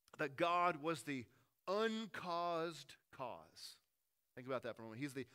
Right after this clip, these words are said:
uncaused cause. Nothing caused him, but he causes everything to be. He causes everything, but yet nothing caused him.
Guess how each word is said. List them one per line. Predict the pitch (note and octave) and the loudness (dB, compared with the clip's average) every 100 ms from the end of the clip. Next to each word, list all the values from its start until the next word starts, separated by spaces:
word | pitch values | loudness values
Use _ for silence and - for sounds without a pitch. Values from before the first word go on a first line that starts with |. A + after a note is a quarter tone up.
| - - | -6 2
uncaused | F#3+ A3 G3 F#3 F3 E3 - | 2 2 -2 2 4 2 2
cause. | D#3+ C3+ | -2 2
Nothing | D#3+ G3+ A3+ | 2 2 0
caused | - G#3+ G#3 - | 2 4 4 2
him, | A#3 A3 | 0 2
but | G3+ | 2
he | E3 | -2
causes | E3 F#3 F3+ E3 D#3 | 0 2 2 2 2
everything | E3 C#3 G#2 D2 - _ _ _ _ _ _ _ _ | 2 2 -10 -16 -20 _ _ _ _ _ _ _ _
to | B2+ | -8
be. | A2+ F2 F#2 _ _ _ _ _ _ _ _ _ _ _ _ _ - | -6 -8 -12 _ _ _ _ _ _ _ _ _ _ _ _ _ 2
He | F3 | 2
causes | F3 F#3 F#3+ F3+ | 4 6 6 4
everything, | F#3+ F#3+ F3 | 4 4 4
but | E3+ E3+ | 2 4
yet | E3 | 4
nothing | F3 D#3 F3 | 0 0 -4
caused | - E3 D#3 - | -2 2 2 0
him. | F3 F3 | -4 -4